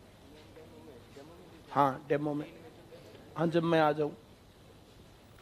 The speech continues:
चलिए। आ, बहुत बढ़िया।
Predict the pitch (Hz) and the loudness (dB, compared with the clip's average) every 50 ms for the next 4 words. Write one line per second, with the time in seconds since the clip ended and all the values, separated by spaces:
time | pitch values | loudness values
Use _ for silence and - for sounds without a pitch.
0 | - - - - - - - - - - - - 175 175 160 151 135 - - - | -20 -20 -20 -20 -20 -20 -20 -20 -18 2 6 8 10 10 10 6 4 2 -2 -14
1 | - - - - - - - - - - - - - - - - - - - - | -20 -20 -20 -20 -20 -20 -20 -20 -20 -20 -20 -20 -20 -20 -20 -20 -20 -20 -20 -20
2 | - - - - - - - - - - - - - - - - - - - - | -20 -20 -20 -20 -20 -20 -20 -20 -20 -20 -20 -20 -20 -20 -20 -20 -20 -20 -20 -20
3 | - - - - - - - - - - - - - - - - - - - - | -20 -20 -20 -16 -12 -8 -8 -8 -8 -10 -12 -16 -20 -20 -20 -20 -20 -20 -20 -20
4 | - - - - - - - - - - - - - - - - - - - - | -20 -20 -20 -20 -20 -20 -20 -20 -20 -20 -20 -20 -18 -16 -16 -16 -16 -18 -18 -18
5 | - - - - 156 156 147 147 147 143 139 139 135 135 131 - - - 127 - | -18 -2 2 6 6 6 6 6 4 2 2 2 2 2 2 0 0 -2 -2 -4
6 | - - - - - - - - - - - - - - - 185 196 - - - | -4 -6 -6 -6 -6 -6 -6 -6 -6 -4 -4 -2 -2 -2 0 0 0 0 0 0
7 | - - - - - - - - - - - - - - - - 80 78 - - | 0 2 2 2 2 4 4 4 6 6 6 6 6 4 4 2 4 4 4 4
8 | - 160 160 160 - - - - - - - - - - - - 175 185 190 190 | 4 6 6 6 4 4 2 -2 -4 -4 -8 -8 -10 -2 6 10 10 12 12 10
9 | 180 180 147 160 156 151 147 143 135 | 6 4 2 0 2 2 2 0 0